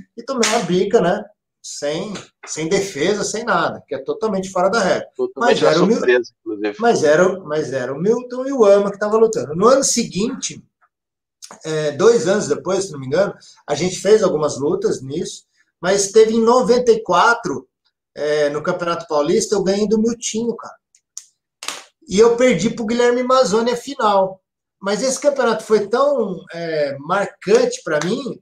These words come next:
Speaker 1: porque eu ganhei do Miltinho, velho. E não foi ganhei, <laughs> e não foi ganhei assim, ah, porque, não, eu ganhei, cara, muito
Speaker 2: Ganhou com
Speaker 1: bem.
Speaker 2: louvor.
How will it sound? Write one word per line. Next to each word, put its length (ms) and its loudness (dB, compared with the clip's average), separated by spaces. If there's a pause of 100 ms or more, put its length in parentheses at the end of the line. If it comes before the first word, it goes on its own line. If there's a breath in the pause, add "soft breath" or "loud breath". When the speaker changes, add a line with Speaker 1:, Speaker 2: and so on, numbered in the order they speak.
(120)
Speaker 1:
porque 240 -2
eu 120 0
ganhei 280 -2
do 120 -6
Miltinho, 680 -6
velho. 220 -4 (180)
E 60 -4
não 160 0
foi 300 4
ganhei, 320 2 (180 loud breath)
<laughs> 180 -20
e 60 -4
não 140 2
foi 280 2
ganhei 460 6
assim, 300 -2
ah, 680 2
porque, 500 2
não, 300 0
eu 160 4
ganhei, 540 0
cara, 420 -2
muito 440 0
Speaker 2:
Ganhou 260 6
com 160 4
Speaker 1:
bem. 40 8
Speaker 2:
louvor. 440 6